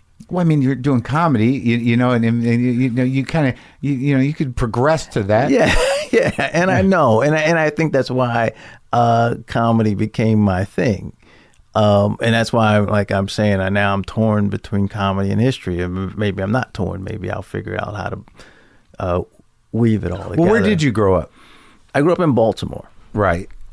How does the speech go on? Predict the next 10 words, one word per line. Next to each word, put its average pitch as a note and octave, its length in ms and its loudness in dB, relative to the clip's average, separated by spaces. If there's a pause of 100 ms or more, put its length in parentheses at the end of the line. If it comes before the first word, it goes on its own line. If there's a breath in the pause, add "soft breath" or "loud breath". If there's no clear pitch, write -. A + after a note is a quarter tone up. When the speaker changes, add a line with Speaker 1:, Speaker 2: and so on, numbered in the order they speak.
(400)
Speaker 2:
I G2+ 60 0
grew F#2+ 100 -2
up F2+ 120 -8
in F2 100 -6
Baltimore, C3 500 -2
Maryland. G2 560 -2 (640 soft breath)
I'm F#2 240 -4
sorry, - 340 -8 (200)
th-, G2 180 -6
just G#2 300 -8